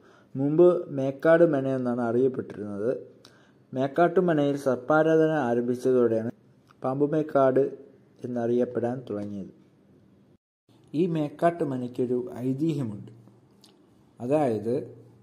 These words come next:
ന-, പണ്ട് മനക്കാർ ദുസ്സഹമായ ദാരിദ്ര്യ ദുഃഖം അനുഭവിച്ചുകൊണ്ടിരുന്ന സമയത്ത്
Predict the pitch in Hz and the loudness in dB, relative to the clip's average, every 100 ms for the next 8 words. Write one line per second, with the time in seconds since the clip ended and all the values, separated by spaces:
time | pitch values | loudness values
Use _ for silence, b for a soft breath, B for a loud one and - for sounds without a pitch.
0 | _ _ _ 127 127 - 127 123 - b | _ _ _ -8 -8 -10 -16 -18 -20 b
1 | b b _ _ _ _ b b b b | b b _ _ _ _ b b b b
2 | _ _ _ - 131 139 156 165 - - | _ _ _ -8 -6 -2 0 0 -2 -16
3 | - _ - 135 131 139 - - 156 156 | -20 _ -12 -8 -6 -8 -10 -2 0 0
4 | - - _ _ 127 123 123 127 - 139 | -4 -20 _ _ -18 -16 -10 -10 -8 -8
5 | 147 151 143 143 127 117 120 123 - 143 | -4 -2 0 0 0 -2 -2 -4 -4 -2
6 | 139 131 - 135 135 120 120 120 131 135 | 0 -2 -2 -4 -4 -6 -6 -2 0 -2
7 | 135 131 120 120 123 - 107 110 107 - | -4 -6 -6 -6 -8 -10 -12 -10 -10 -4